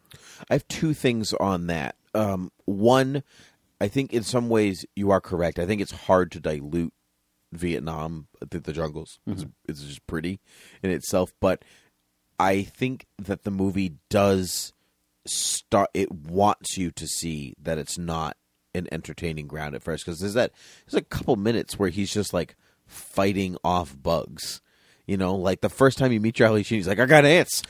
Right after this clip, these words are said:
Speaker 2: Yeah,
Speaker 1: got ants."
Speaker 2: yeah.
Speaker 1: And then, and then when they're on the night, when they're on the night watch,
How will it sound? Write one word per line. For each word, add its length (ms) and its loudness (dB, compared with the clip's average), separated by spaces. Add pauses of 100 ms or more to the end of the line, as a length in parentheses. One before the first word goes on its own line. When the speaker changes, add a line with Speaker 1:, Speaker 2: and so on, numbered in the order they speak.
(120)
Speaker 2:
Yeah, 140 8
Speaker 1:
got 160 12
ants." 420 6
Speaker 2:
yeah. 280 -2
Speaker 1:
And 100 2
then, 220 4 (140)
and 200 2
then 180 2
when 140 6
they're 200 2
on 460 2
the 180 -2
night, 320 2 (120)
when 160 4
they're 120 4
on 140 2
the 100 0
night 320 2
watch, 500 -2